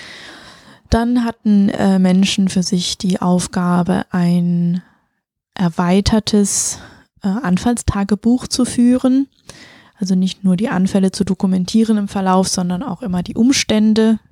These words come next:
im Vorfeld, äh, dieser Anfälle. Und es gab ein Arbeitsbuch, äh, das sie selber mit ihrem Kollegen, einem Neurologen und einer Krankenschwester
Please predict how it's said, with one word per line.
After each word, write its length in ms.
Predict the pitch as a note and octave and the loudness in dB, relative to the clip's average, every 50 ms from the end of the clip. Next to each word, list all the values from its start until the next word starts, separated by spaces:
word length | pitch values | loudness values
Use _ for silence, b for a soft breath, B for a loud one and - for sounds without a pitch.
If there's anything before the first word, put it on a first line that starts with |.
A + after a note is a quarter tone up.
| _ _ | _ _
im 220 | - F#3+ F#3 F3+ F3+ | -4 -2 -2 -2 -4
Vorfeld, 840 | - - F#3+ G3+ A3 G#3+ - - G#3 G3+ G#3 G#3 G#3 - - - - _ _ _ _ _ _ _ _ _ _ _ _ _ - _ _ - - - - - - _ - | -4 -2 0 0 0 0 0 0 2 2 2 2 0 -2 -4 -8 -12 _ _ _ _ _ _ _ _ _ _ _ _ _ -20 _ _ -20 -20 -20 -20 -20 -20 _ -4
äh, 220 | - G3 G3 G3+ | -2 0 0 0
dieser 320 | - - G3 - G3+ - - | -2 -2 -2 -2 -2 0 0
Anfälle. 600 | G3 G3 G3 - - G#3 G3+ F#3+ G3+ G3 G3+ G3+ _ - B B B B B B B B B B B B B B B B B B B B B B B B | 0 0 0 0 -2 -4 -2 0 0 0 0 -2 _ -16 B B B B B B B B B B B B B B B B B B B B B B B B
Und 280 | A3+ A3 A#3+ C#4 D4+ | 0 2 2 0 0
es 180 | D#4 C4+ - - | -2 -2 -4 -2
gab 300 | - A3+ A3+ A#3 - - | 0 0 0 0 -2 -2
ein 480 | - A3 A3 A3 G#3+ G#3+ A3 A3 G#3+ - - | -2 0 2 2 4 4 2 2 0 0 0
Arbeitsbuch, 1120 | - G3 G#3+ A#3 A3+ A3 F#3+ F3+ - - - - F#3 F3+ G3+ A#3 - - - - - - _ _ _ _ _ _ _ _ _ _ _ _ _ - | 0 2 2 2 2 0 -2 -2 -4 -6 -6 -2 0 2 2 2 0 -2 -10 -14 -18 -20 _ _ _ _ _ _ _ _ _ _ _ _ _ -6
äh, 140 | G#3 G3+ G3+ | -4 -4 0
das 320 | - G3 G3 F#3+ - - | 0 0 0 0 0 -2
sie 220 | - G3+ G3 G3 F#3+ | 0 0 0 0 0
selber 720 | F#3 G3 F#3+ F#3+ G3 G#3 G3 G#3 G3+ G3+ G3+ G3+ G3+ G3+ G3 - _ _ _ _ _ _ _ - | 0 0 2 2 2 2 2 0 0 0 0 0 0 -2 -4 -6 _ _ _ _ _ _ _ -4
mit 520 | G3 F#3+ F#3+ F3+ - - - - - - _ | -2 -2 -2 -2 -4 -6 -6 -6 -6 -8 _
ihrem 720 | - G3+ F#3 G3 F#3+ F#3 F3+ F3+ F3+ F3+ F3 F3 F3 F3 F3+ - - | -6 -6 -4 -2 -2 -2 -2 -2 -2 -2 -2 -2 -4 -6 -6 -10 -8
Kollegen, 540 | - - F#3 F3 F#3+ G3+ A#3 A#3+ B3 G#3+ | -4 -4 -2 0 0 0 2 2 2 2
einem 240 | A3+ G3 F#3 F3+ F3 | 2 2 0 0 0
Neurologen 800 | F3 F#3+ F#3+ G#3 A3 A3 A#3 A3 G#3 G#3+ G#3 G#3+ G3+ G#3+ G#3+ G#3+ G#3+ B B B B B B B B B B | 0 2 2 2 4 4 2 2 4 2 2 2 2 2 2 2 0 B B B B B B B B B B
und 320 | - G3+ G3+ G#3 G#3+ - | 0 2 2 2 0 -2
einer 320 | - F#3+ F#3+ F#3 F#3 F3+ F#3 | -2 0 0 0 0 0 -2
Krankenschwester 920 | - - - G#3 G#3 - G#3 - - G3+ F#3+ F3+ - - - F3+ F3 F3 F3 | -4 -2 0 0 2 2 2 0 0 -2 -2 -2 -2 -2 -2 0 0 0 -2